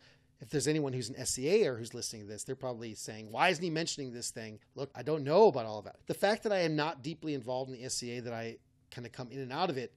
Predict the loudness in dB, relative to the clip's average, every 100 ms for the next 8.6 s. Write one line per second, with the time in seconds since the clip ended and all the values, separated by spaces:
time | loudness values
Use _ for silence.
0 | _ -6 -2 -2 0 2 4 2 0 -2
1 | -4 -4 -6 -6 -6 -8 -4 -2 -2 -4
2 | -8 -4 -2 0 -2 -4 -6 -12 -14 -6
3 | -2 -2 -4 _ -14 -12 -6 -2 -2 -2
4 | -4 -10 -20 _ _ _ 0 2 4 2
5 | 0 -2 0 0 0 0 -2 -2 0 0
6 | 0 -2 2 2 4 2 2 -2 -2 -2
7 | -4 -4 0 4 4 2 -2 -2 -2 -2
8 | -2 0 2 2 0